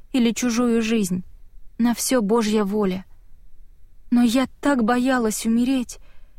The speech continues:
так боялась». «Стоять и ничего не делать,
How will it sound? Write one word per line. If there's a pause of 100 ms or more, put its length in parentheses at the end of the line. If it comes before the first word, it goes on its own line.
(180)
так
боялась». (920)
«Стоять
и
ничего
не
делать,